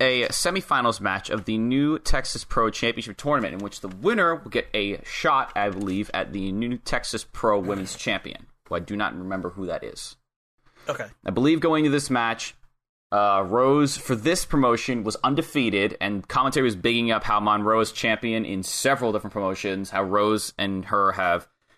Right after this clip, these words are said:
Speaker 1: fought each other, it, I think it's two dozen times. They've tagged with each other successfully in a tournament. Like, these two have
Speaker 2: So,
Speaker 1: history with each
Speaker 2: so
Speaker 1: other.
Speaker 2: these two, these two know each other
Speaker 1: They
Speaker 2: pretty
Speaker 1: know
Speaker 2: well.
Speaker 1: each other, and they're both very well accomplished going into this
Speaker 2: Mm-hmm.
Speaker 1: match.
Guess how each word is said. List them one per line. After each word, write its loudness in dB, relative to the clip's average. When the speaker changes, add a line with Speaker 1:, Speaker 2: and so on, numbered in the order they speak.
Speaker 1:
fought 2
each -2
other, 2
it, -2
I -2
think -2
it's -4
two 0
dozen 2
times. 2
They've -2
tagged -2
with -10
each -4
other 2
successfully -2
in 0
a -2
tournament. 2
Like, 2
these 0
two 2
have 2
Speaker 2:
So, 4
Speaker 1:
history 0
with -4
each -6
Speaker 2:
so 4
Speaker 1:
other. 4
Speaker 2:
these 2
two, 2
these -4
two 0
know 2
each -4
other 0
Speaker 1:
They 4
Speaker 2:
pretty 4
Speaker 1:
know 4
Speaker 2:
well. 4
Speaker 1:
each 0
other, 4
and 2
they're 4
both 2
very 2
well 4
accomplished -4
going 0
into -6
this -8
Speaker 2:
Mm-hmm. -8
Speaker 1:
match. -6